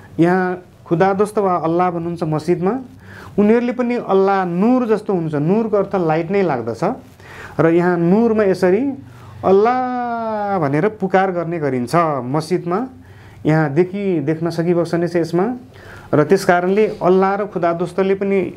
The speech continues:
अहिले आएर उहाँले नै पढाइरहनु भएको छ। हिन्दूले शिव भन्नुभयो र मुस्लिम साथीहरूले खुदा दोस्त वा अल्लाह भन्नुभएको छ। भगवान एउटै हुनुहुन्छ, यस कुराको क्लियरली हामीले बताएका छौँ। र अरू बाँकी हामी हजुरहरूलाई सचेत फेरि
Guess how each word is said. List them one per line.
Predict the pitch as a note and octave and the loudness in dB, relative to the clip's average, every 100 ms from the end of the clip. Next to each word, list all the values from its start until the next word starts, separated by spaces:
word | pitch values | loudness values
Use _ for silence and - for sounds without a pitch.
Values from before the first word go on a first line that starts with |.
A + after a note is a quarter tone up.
| - - - - | -16 -20 -20 -6
अहिले | - F3 F3+ | 2 2 4
आएर | D#3+ E3 F3 | 2 0 0
उहाँले | E3 F#3 G#3 | 2 2 2
नै | B3 C#4 | 0 0
पढाइरहनु | G#3+ G3 F#3+ F3 E3 | 0 2 0 -2 -2
भएको | D3 D3 | -2 -2
छ। | D#3 | -2
हिन्दूले | D3 E3+ G#3+ G#3 C3 - | 0 0 2 0 -2 -8
शिव | - E3+ F3 | -4 0 2
भन्नुभयो | E3 E3 E3 D#3 E3+ B3+ A#3+ - - - - - - - | 0 -2 0 2 0 -2 -8 -20 -20 -20 -20 -20 -20 -2
र | C3 D#3 F3+ B3+ B3 - - - - C#3+ | 2 2 2 -2 -6 -10 -16 -10 2 2
मुस्लिम | F3+ A#3 A3 | 4 2 2
साथीहरूले | G3 F#3+ F3 G#3 G#3 | 0 0 -2 -2 0
खुदा | F#3 F3+ F#3 | 2 0 -2
दोस्त | F3+ | -4
वा | G#3 E3+ D3 | -2 0 0
अल्लाह | D3+ D3+ | 0 0
भन्नुभएको | D3 D#3 D#3 E3 E3 | -2 -2 0 0 0
छ। | G#3 C#4+ - - - - - | -2 -4 -10 -20 -20 -20 -6
भगवान | B2+ C3 E3+ F#3+ | -2 2 0 2
एउटै | G3 A#3+ B3+ | 2 2 0
हुनुहुन्छ, | A3+ G#3 G3 | -2 -4 -4
यस | F#3 E3 | -4 -4
कुराको | - D3 C#3+ D#3+ | -4 -4 -4 -2
क्लियरली | G3 G3 F#3+ D#3 | 2 2 2 -2
हामीले | C#3 B2+ | -4 -4
बताएका | B2 C#3 D3 | -2 0 0
छौँ। | D3+ G3 C#4 - - - - - - | 0 -2 -2 -10 -20 -20 -20 -8 -2
र | C#3+ | 0
अरू | D3+ E3+ | 2 0
बाँकी | D3 D#3+ F#3 | 0 0 -2
हामी | E3 D3+ D#3 B2+ | -2 -2 -2 -2
हजुरहरूलाई | C3 C#3 C#3+ E3+ | -2 0 0 -2
सचेत | - D#3+ C#3+ B2 | -4 -4 -4 -2
फेरि | C#3 C#3+ | 0 0